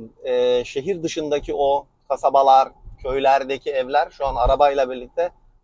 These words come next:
e, ulaşılabilir olduğu için onların da fiyatları artacaktır. İnsanlar köylere tekrar taşınacaktır. Çünkü köyde yaşadığınla şehirde yaşadığın vakit aynısına geliyor. Yani ben mesela Adana'da örnek veriyorum. İşte Turgut Özal'dan Ziya Paşa'ya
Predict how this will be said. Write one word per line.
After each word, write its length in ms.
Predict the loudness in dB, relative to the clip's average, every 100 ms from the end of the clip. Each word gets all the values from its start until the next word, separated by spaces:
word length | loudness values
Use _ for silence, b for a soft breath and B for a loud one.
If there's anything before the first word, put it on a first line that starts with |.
| -4
e, 40 | -2 0 0 -2 -2
ulaşılabilir 580 | -2 -4 -2 -6 -4 -4
olduğu 220 | -4 -6
için 200 | -10 -12
onların 300 | -10 -8 -8
da 60 |
fiyatları 400 | -6 -8 -6 -2
artacaktır. 600 | 0 0 -2 -2 -2 -8 -10 _ _ _ -12
İnsanlar 480 | -10 -6 -4 -4 -4
köylere 420 | -4 -2 0 0
tekrar 380 | -2 -6 -4 -4
taşınacaktır. 760 | -6 -12 -10 0 0 0 -8 -10
Çünkü 380 | -16 -10 -10 -6
köyde 320 | -4 0 4
yaşadığınla 1120 | 2 2 0 0 -2 -8 _ _ -2 -2 -2
şehirde 320 | -8 -8 -2 -2
yaşadığın 380 | -2 -4 -2
vakit 220 | -4 -4 -2
aynısına 420 | -2 -4 -6 -4
geliyor. 240 | -4 -6
Yani 220 | -8 -6
ben 140 | -4 -6
mesela 380 | -8 -4 -4 -4 -12 _ _
Adana'da 480 | 0 0 0 0 -2
örnek 380 | -2 -4 -6 -6
veriyorum. 380 | -6 -6 -8 -14 _ _ _ _ _ _ _ _ _ _ _ _ _
İşte 160 | -20 -14
Turgut 360 | -6 -2 4 4
Özal'dan 480 | 6 4 4 -2 -4 _ _ 2
Ziya 220 | 8 8
Paşa'ya 560 | 8 2 4 4 4